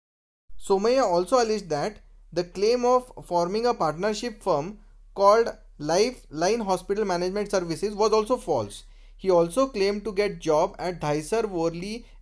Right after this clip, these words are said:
N S C I Mahalakshmi Race Course, Mulund covid Care Center, Mumbai. So Kirit Somaiya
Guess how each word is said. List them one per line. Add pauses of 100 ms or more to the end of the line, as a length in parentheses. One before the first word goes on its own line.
N
S
C
I
Mahalakshmi
Race
Course,
Mulund
covid
Care
Center,
Mumbai. (300)
So
Kirit (240)
Somaiya